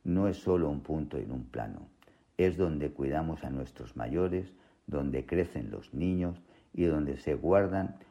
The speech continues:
los recuerdos de toda una vida.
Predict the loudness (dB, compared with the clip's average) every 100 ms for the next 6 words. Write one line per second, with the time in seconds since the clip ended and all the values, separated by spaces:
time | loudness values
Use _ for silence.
0 | _ -10 -2 -2 -2 -6 -2 0 2 0
1 | -6 -6 -4 -4 0 0 0 -2 -6 -8
2 | -6 -6 -10 -16 -20 -20